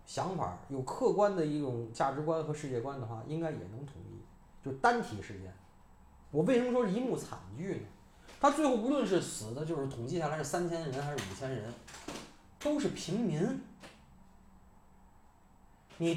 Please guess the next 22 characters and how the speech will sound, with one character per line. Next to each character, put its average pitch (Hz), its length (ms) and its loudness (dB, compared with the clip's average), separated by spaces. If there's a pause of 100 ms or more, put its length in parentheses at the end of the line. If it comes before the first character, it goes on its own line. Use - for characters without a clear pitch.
(120)
都 349 200 12
是 208 160 6
平 269 380 4
民， 233 160 6 (380)
你 170 120 4
这 233 140 2
件 208 180 4
事 220 80 2
儿， 208 240 2 (280)
我 135 120 2
觉 202 120 6
得 214 80 0
对 226 180 2
立 208 80 2
面 214 100 4
儿 185 120 4
就 156 80 -2
非 185 80 0
常 185 120 0
清 190 240 0
楚 143 100 -2
了。 95 80 -8